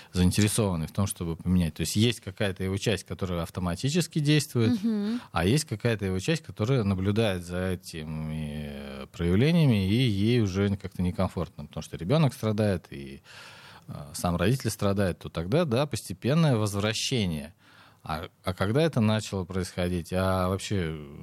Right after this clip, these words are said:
Speaker 1: а как, э, а какова история появления ребенка на свет?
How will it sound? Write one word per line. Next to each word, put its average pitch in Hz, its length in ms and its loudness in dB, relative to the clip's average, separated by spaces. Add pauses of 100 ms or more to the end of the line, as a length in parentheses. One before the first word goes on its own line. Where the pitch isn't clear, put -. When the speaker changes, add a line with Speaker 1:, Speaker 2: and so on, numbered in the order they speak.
(160)
Speaker 1:
а 90 80 -2
как, 131 220 -2 (160)
э, 85 340 -6
а 80 80 -4
какова 135 320 0
история 104 400 0 (380)
появления 98 500 4
ребенка 90 480 0
на 80 140 -2
свет? 78 340 -6